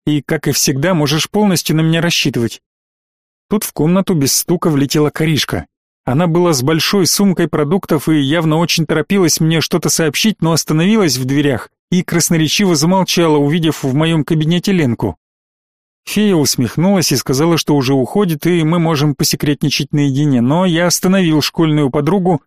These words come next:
и попросил Каришку выкладывать новости в присутствии Ленки. Тайфлинг оценивающе посмотрела на волшебницу и, глубоко вздохнув,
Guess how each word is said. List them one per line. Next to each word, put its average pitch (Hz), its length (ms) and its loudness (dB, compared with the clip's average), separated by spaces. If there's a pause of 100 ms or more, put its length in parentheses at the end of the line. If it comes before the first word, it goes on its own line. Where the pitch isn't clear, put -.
(160)
и 180 80 -2
попросил 160 500 0
Каришку 165 440 0
выкладывать 151 580 0
новости 185 400 2
в - 100 -8
присутствии 170 640 0
Ленки. 131 460 -2 (960)
Тайфлинг 151 480 -2
оценивающе 156 640 0
посмотрела 160 560 0
на 180 100 2
волшебницу 165 800 0 (280)
и, 151 80 -2
глубоко 160 460 0
вздохнув, 147 720 -2